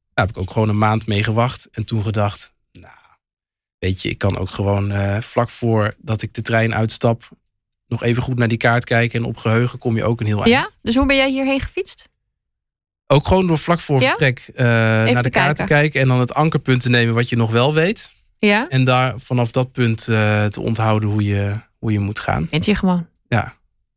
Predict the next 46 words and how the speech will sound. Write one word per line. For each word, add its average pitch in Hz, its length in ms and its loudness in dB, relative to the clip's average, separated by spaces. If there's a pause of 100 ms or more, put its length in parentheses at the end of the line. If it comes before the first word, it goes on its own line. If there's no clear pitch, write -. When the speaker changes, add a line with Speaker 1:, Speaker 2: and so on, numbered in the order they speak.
Speaker 1:
Ja 151 160 4
hoor, 131 200 2
dus 131 140 0
het 131 80 -4
blijkt 131 320 2
Speaker 2:
<laughs> 123 40 2
Speaker 1:
uiteindelijk 127 360 2
heel 123 200 4
erg 113 100 4
Speaker 2:
Het - 60 0
Speaker 1:
mee 117 80 4
Speaker 2:
lukt 269 140 2
Speaker 1:
te 294 60 -2
Speaker 2:
dus 262 100 2
wel, 208 60 4
Speaker 1:
vallen. 185 180 0
Speaker 2:
ja. 269 180 4
Speaker 1:
Ja, 123 240 0
Speaker 2:
Dus 127 60 0
Speaker 1:
dus 269 140 2
Speaker 2:
die 285 120 2
werd 320 160 0
het 254 100 -8
niet? 208 380 -2 (300)
Speaker 1:
Dus 156 160 2
die 190 140 0
werd 135 160 2
het 113 100 -6
dan 113 180 0
niet. 135 100 4
Speaker 2:
En 247 60 2
wat 285 140 0
werd 277 160 -2
het 262 100 -10
recent 254 360 0
Speaker 1:
En 220 80 2
Speaker 2:
wel? - 160 2
Speaker 1:
soms - 200 -4
werd 143 160 4
het 135 100 0
recent 127 420 2
wel, 151 520 0
bijvoorbeeld. 185 520 0
Nou, 127 220 2
toen, 117 200 0
eh, 113 240 2